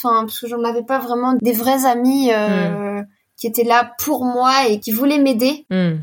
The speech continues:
Speaker 1: Donc c'était très dur et aussi parce que, ben, on n'a pas pu prendre le temps de les sensibiliser tout simplement.
Speaker 2: Et, euh, depuis ta rentrée,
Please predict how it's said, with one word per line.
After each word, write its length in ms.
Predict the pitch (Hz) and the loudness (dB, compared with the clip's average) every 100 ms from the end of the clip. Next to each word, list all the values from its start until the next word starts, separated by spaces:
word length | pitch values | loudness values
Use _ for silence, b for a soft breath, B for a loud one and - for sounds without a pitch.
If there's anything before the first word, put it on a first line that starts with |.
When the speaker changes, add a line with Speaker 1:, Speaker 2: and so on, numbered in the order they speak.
| - | -6
Speaker 1:
Donc 120 | 226 | -4
c'était 260 | 226 233 240 | -4 -2 -4
très 180 | 226 240 | -4 -4
dur 180 | 233 277 | -2 2
et 100 | 226 | 2
aussi 240 | 220 254 | 2 0
parce 200 | 233 220 | -2 -2
que, 400 | - 240 247 226 220 B B | 0 2 2 0 -4 B B
ben, 120 | 226 | 0
on 60 | 233 | 0
n'a 120 | 226 | 0
pas 120 | 220 | -2
pu 120 | 220 269 | -4 -4
prendre 220 | 269 247 | -2 0
le 120 | 226 | 0
temps 100 | 269 | 0
de 80 | 269 | 0
les 100 | 233 | 0
sensibiliser 680 | 226 226 - 208 202 220 311 | 0 -2 -2 -2 0 -2 -2
tout 80 | 254 | -4
simplement. 500 | - 220 214 214 262 | -4 -4 -2 -2 0
Speaker 2:
Et, 180 | 190 180 | 0 2
euh, 380 | 170 165 165 165 | 2 0 0 -2
depuis 240 | 170 175 | -4 -2
ta 100 | 196 | 0
rentrée, 460 | 180 175 - 233 | 0 0 0 -2